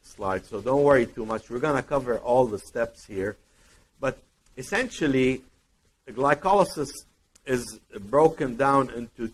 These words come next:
two phases. The first phase is you,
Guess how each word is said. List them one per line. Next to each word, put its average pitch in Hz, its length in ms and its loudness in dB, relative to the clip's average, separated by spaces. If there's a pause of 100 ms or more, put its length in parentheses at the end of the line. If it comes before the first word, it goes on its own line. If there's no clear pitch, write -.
two 151 160 -2
phases. - 480 -4 (500)
The 110 80 -12
first 190 440 -2
phase 139 520 0 (360)
is 107 260 -12
you, 135 340 0